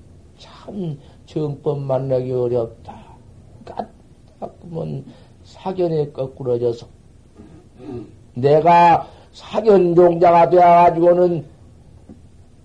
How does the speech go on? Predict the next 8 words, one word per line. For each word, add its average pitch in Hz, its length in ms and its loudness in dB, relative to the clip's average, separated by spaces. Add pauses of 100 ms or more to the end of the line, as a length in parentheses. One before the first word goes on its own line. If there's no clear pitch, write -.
(560)
사견 190 540 0
종자를 180 640 4
안 170 240 4
심어줄 214 420 2
수가 233 260 2
없는 233 380 -2
것이다. - 380 -14 (1200)
한번 175 920 -8